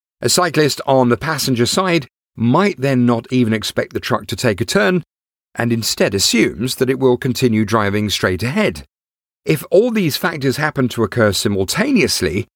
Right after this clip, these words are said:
at an unfortunate moment, this can lead to a serious accident. In twenty eighteen, thirty-eight cyclists were killed in Germany in accidents involving trucks turning right.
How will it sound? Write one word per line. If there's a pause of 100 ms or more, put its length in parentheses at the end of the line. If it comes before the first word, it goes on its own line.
(320)
at
an
unfortunate
moment, (480)
this
can
lead
to
a
serious
accident. (800)
In
twenty
eighteen,
thirty-eight
cyclists
were
killed
in
Germany (360)
in
accidents
involving
trucks
turning
right.